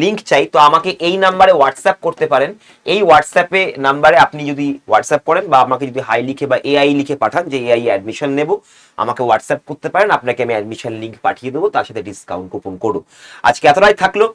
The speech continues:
আশা করি ক্লাসটা ভালো লেগেছে, সেশনটা ভালো লেগেছে। চারিদিকে এটাকে ছড়িয়ে দিন, যারা, যারা, যারা আপনার সাথে কাজ করছেন বা আপনার পরিবার পরিজন সবাইকে এটা একবার দেখান। অবশ্যই ইন্টারেস্টেড হলে যে কেউ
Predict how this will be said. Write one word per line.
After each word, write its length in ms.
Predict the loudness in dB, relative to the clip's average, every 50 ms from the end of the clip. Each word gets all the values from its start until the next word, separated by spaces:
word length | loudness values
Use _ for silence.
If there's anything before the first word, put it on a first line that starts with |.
| _ _
আশা 200 | -8 -6 -4 -4 -2
করি 140 | -2 -2 -2
ক্লাসটা 280 | 0 -2 -2 -2 -2 -2
ভালো 220 | 2 2 4 4 4 2
লেগেছে, 260 | 0 -2 -4 -4 -6 -12
সেশনটা 300 | -8 -6 -6 -4 -2 -2 -2
ভালো 140 | 0 0 0 0
লেগেছে। 240 | 0 0 -2 -4 -6 -12 -14 _ -20 -20 _ _
চারিদিকে 420 | -2 0 0 2 2 0 0 2 2
এটাকে 200 | 4 4 4 2 2
ছড়িয়ে 260 | 0 -2 0 -2 -2 -2
দিন, 100 | -4 -4 -4 0 2
যারা, 180 | 2 4 4 2 0
যারা, 260 | 2 4 4 4 6 6
যারা 140 | 6 6 6 6
আপনার 200 | 4 2 -2 -6
সাথে 180 | -6 -6 -6 -2 0
কাজ 120 | 0 0 0 -2 -6
করছেন 280 | -6 -6 -6 -4 -6 -4 0
বা 60 | 2 2 2
আপনার 180 | 2 0 -4 -2 0
পরিবার 280 | 0 2 2 2 2 2 0
পরিজন 260 | -2 -2 -2 -2 -4 -6 -6 -10 -4
সবাইকে 420 | 0 4 6 8 8 6 6 2 -2 -2 -4 -10 -20 _ _ -6
এটা 180 | -4 0 4 4 4
একবার 240 | 4 4 2 0 2 2 0
দেখান। 260 | 2 4 2 2 2 0 -6 _ _ -2 0 2
অবশ্যই 320 | 2 2 0 0 0 -2 -2 0
ইন্টারেস্টেড 400 | -2 -4 -4 -6 -8 -10 -8 -6 -4
হলে 120 | -2 -2 -2 -4 -4 0
যে 120 | 0 0 0 2 4
কেউ 240 | 4 4 4 2